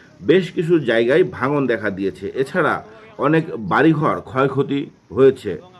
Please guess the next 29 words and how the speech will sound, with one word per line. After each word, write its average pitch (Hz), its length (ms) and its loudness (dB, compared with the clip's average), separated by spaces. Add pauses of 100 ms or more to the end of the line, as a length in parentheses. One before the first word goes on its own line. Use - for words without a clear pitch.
(280)
ক্ষতিগ্রস্ত 151 500 -2
হয়েছে। 92 320 -4
পানিতে 139 480 0
তলিয়ে 135 340 4
যাওয়া 139 200 0
পৌর 117 340 0
শহর 135 280 -2 (100)
থেকে 123 300 -4 (400)
কয়েকটি 143 520 0
ইউনিয়নে 143 460 2
প্রবেশের 127 500 0
সড়ক 131 500 2 (500)
বন্ধ 151 240 2
হয়ে 131 260 2
গিয়েছে। 92 400 -6
গারো 120 300 0
পাহাড়ের 151 420 -2
কাছাকাছি 135 600 -6
ইউনিয়ন 135 380 -2
পুরাগায়ে 135 600 2
গিয়ে 127 220 0
দেখা 117 280 -2
যায়, 110 260 -2 (720)
দেখা 143 200 0
যায় 123 220 2
যে 139 100 -2
সেখানে 143 400 -4
বিভিন্ন 147 540 0
সড়কে 131 580 0